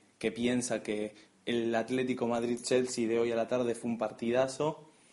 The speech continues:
y, eh, y no tanto los, los Barcelona-Real Madrid que se jugaron todos estos años. Pero bueno, ahí está la cosa,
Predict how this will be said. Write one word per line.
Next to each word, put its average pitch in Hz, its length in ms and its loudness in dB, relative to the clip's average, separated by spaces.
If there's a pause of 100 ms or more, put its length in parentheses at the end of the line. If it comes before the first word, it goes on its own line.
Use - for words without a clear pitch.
(240)
y, 107 1000 0 (400)
eh, - 680 -8 (380)
y 123 160 4
no 127 200 6
tanto 127 380 4
los, 110 460 0 (100)
los 113 160 -2
Barcelona-Real 117 760 2
Madrid 117 360 0
que 120 120 -4
se 117 100 -6
jugaron 113 420 -2
todos 113 200 0
estos 110 320 -4
años. 107 320 -4 (560)
Pero 123 160 6
bueno, 113 280 8
ahí 127 180 2
está 139 160 2
la 127 140 6
cosa, 110 400 -2